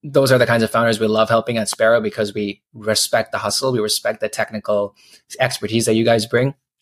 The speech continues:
But that's where I connect you with advisors to help you with the marketing side, right? Like, how do you take your gorgeous product and actually get customers? Shameless plug. But building on Adrian's point,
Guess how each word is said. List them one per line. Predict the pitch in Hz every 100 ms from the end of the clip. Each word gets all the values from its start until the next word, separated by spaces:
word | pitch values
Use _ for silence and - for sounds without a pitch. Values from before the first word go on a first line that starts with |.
| -
But | 135
that's | 123 -
where | 117
I | 120 120
connect | 123 113 110 127
you |
with | 110
advisors | 107 104 104 104 101
to | -
help | 110 110 110
you | 107
with | 101
the | 101
marketing | 104 98 - 101
side, | 95 87 - -
right? | 113
Like, | 113 104
how | 117
do | 117
you | 120
take | - 117
your | 110
gorgeous | 104 107 104 98
product | - 110 104
and | 104
actually | 101 - 104
get | 110 -
customers? | - - - - _ _ _ _ _ _
Shameless | - 139 123 -
plug. | 120 92 - _ _ -
But | 131 120 - - _ _ _ -
building | 156 156
on | 143
Adrian's | 131 123 117
point, | - 127 117 107